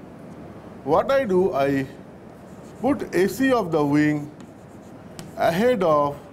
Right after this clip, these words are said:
C G of the airplane. Immediately you will react, "Oh man, this will become unstable." How does it matter?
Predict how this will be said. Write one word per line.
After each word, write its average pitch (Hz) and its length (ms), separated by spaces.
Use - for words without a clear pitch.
C 220 400
G 202 180
of 156 200
the 190 60
airplane. 110 560
Immediately 175 380
you 180 100
will 165 100
react, 160 300
"Oh 160 240
man, 147 380
this 143 160
will 151 140
become 139 280
unstable." 139 580
How 302 180
does 262 160
it 175 100
matter? 120 320